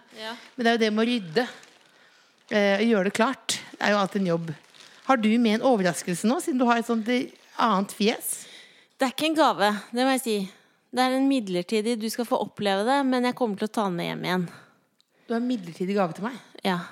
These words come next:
Speaker 2: Er
Speaker 1: Så
Speaker 2: det
Speaker 1: en
Speaker 2: s-
Speaker 1: midlertidig opplevelse.
Speaker 2: En midlertidig,
Speaker 1: Det er noe
Speaker 2: ok.
Speaker 1: som har forandret mitt liv.
Speaker 2: En midlertidig opplevelse som har forandret ditt liv. Har du med deg kjæresten din for å låne den en dag?
Speaker 1: I en pose?
Speaker 2: Ja.
Speaker 1: <laughs>
Speaker 2: Ha en midlertidig opplevelse. Er det mat?
Speaker 1: Eh, nei.
Speaker 2: Er det noe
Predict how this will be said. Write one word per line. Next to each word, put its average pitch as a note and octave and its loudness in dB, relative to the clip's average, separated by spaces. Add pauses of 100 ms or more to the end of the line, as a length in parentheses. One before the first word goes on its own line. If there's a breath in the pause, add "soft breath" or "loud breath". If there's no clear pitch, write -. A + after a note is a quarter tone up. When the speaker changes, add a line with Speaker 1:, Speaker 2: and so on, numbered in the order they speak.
(280 loud breath)
Speaker 2:
Er - -6
Speaker 1:
Så G3 0
Speaker 2:
det A#3+ 4
Speaker 1:
en C4+ 4
Speaker 2:
s- - -
Speaker 1:
midlertidig G3+ 0
opplevelse. F3 -2 (320 loud breath)
Speaker 2:
En B3 -2
midlertidig, G#3+ 0
Speaker 1:
Det - 2
er C#4+ 4
noe C#4 4
Speaker 2:
ok. A#3+ -2
Speaker 1:
som B3 -2
har A#3+ -4
forandret A3 0
mitt A3+ 0
liv. D4+ 0 (180)
Speaker 2:
En A3 -2
midlertidig A3 -2
opplevelse F3 -2
som G3+ 0
har G#3 0
forandret F#3+ -2
ditt F3 -10
liv. E3+ 0 (420 loud breath)
Har G#3 4
du E3+ 0
med E3+ 2
deg E3+ 2
kjæresten F3+ 0
din F#4+ 2 (300)
for A3 0
å G#3+ 4
låne E3+ 4
den E3+ 2
en E3 -2
dag? E4+ 0
Speaker 1:
I G#3 4
en G3+ 2
pose? A3 2 (240)
Speaker 2:
Ja. E3+ 4 (380)
Speaker 1:
<laughs> G#3+ 2
Speaker 2:
Ha A3+ 4
en A#3+ -4
midlertidig G3 -4
opplevelse. F#3 -6
Er A3 2
det G3+ 2
mat? - 0 (500 soft breath)
Speaker 1:
Eh, B3+ 0
nei. A3+ -4 (460 loud breath)
Speaker 2:
Er A#3 4
det A3+ -4
noe G3+ -2